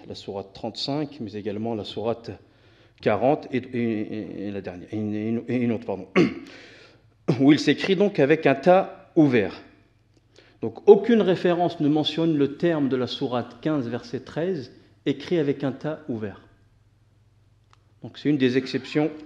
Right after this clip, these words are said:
euh, qui a certainement dû échapper à, à, à nos spécialistes. <clears throat>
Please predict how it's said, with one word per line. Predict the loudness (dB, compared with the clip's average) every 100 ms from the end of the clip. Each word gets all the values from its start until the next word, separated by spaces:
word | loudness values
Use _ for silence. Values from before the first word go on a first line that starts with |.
| -20 -20 -20 -20 -20 -20 -20 _ _ -12 -8
euh, | -8 -8
qui | -2 2
a | 2
certainement | 0 -8 0 2 4
dû | 2 2
échapper | 2 2 -2 2 0 0 -12 -20 _ _ _ _
à, | -8 -8 -6
à, | -8 -8 -10 -14 -18 -16 -18 -20 -10 -6
à |
nos | -6
spécialistes. | -6 -12 -8 -10 -10 -20
<clears throat> | -12